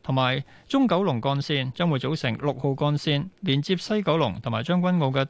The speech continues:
東西行快速公路。當局早前話，將軍澳藍田隧道同埋跨灣連接路嘅工程已經踏入最後階段，兩個項目預計喺今年嘅十二月同步開通。喺今個月二十號舉行嘅公益金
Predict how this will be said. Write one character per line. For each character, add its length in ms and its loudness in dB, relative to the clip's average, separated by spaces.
東 220 2
西 240 0
行 260 0
快 260 -2
速 120 -2
公 200 0
路。 240 0
當 160 4
局 80 0
早 180 0
前 200 -2
話， 260 0
將 220 0
軍 240 2
澳 120 2
藍 180 0
田 160 -4
隧 180 -4
道 380 0
同 140 -6
埋 260 0
跨 260 2
灣 340 2
連 200 0
接 160 -4
路 140 0
嘅 160 0
工 200 0
程 320 0
已 140 -4
經 260 0
踏 180 0
入 200 -2
最 160 2
後 80 2
階 240 0
段， 280 -2
兩 160 2
個 80 4
項 160 2
目 180 0
預 160 -2
計 320 0
喺 140 2
今 160 2
年 120 2
嘅 100 2
十 200 -6
二 80 -6
月 400 0
同 200 -2
步 100 0
開 200 2
通。 220 0
喺 140 0
今 120 0
個 80 4
月 200 0
二 160 -2
十 100 -4
號 200 0
舉 180 0
行 120 0
嘅 200 0
公 200 0
益 80 0
金 320 0